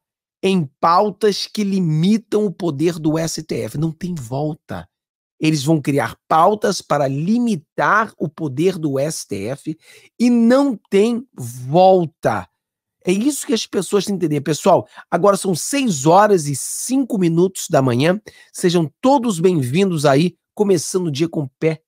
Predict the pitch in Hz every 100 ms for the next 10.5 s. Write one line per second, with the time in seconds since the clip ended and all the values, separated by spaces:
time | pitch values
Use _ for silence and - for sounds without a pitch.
0 | _ _ 160 156 147 117 - _ - _
1 | 156 147 185 208 - 170 - 202 202 175
2 | 135 - 190 - 254 240 208 - 196 202
3 | 185 170 - 160 117 98 _ _ - 180
4 | - 190 110 120 196 208 160 170 160 -
5 | - 170 156 135 143 160 - - 175 139
6 | - - 196 190 160 - 147 135 156 143
7 | 147 135 - 110 120 151 147 - - -
8 | - 214 220 220 - - 294 320 - 254
9 | - - - 233 247 196 170 196 165 -
10 | - 175 170 170